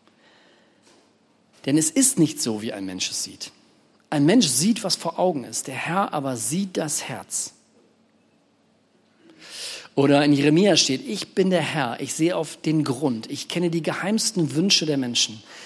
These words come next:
Ich gebe jedem, was er aufgrund seiner Taten verdient hat.“ Und ich finde das auch ein Stück weit beunruhigend, <laughs> dass jemand da ist, der alles über mich weiß.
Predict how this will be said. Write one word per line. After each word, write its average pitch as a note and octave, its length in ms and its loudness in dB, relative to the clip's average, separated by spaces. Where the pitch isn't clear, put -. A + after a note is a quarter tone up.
Ich D3 160 -2
gebe E3 240 2
jedem, G#3 540 2
was D#3 160 0
er D3+ 80 -2
aufgrund D3+ 340 -2
seiner B2 240 -4
Taten B2 480 -6
verdient A2+ 500 -10
hat.“ - 220 -20
Und D3+ 380 4
ich - 140 0
finde C#4 220 6
das F#3+ 180 2
auch B3 300 4
ein D3 160 4
Stück - 340 2
weit F#3+ 460 2
beunruhigend, E3+ 1040 4
<laughs> - 360 -18
dass D#3+ 200 4
jemand E3+ 360 6
da C3+ 160 2
ist, - 420 -2
der C3+ 300 -4
alles F#3+ 460 0
über F#3 240 2
mich E3 280 0
weiß. - 460 -6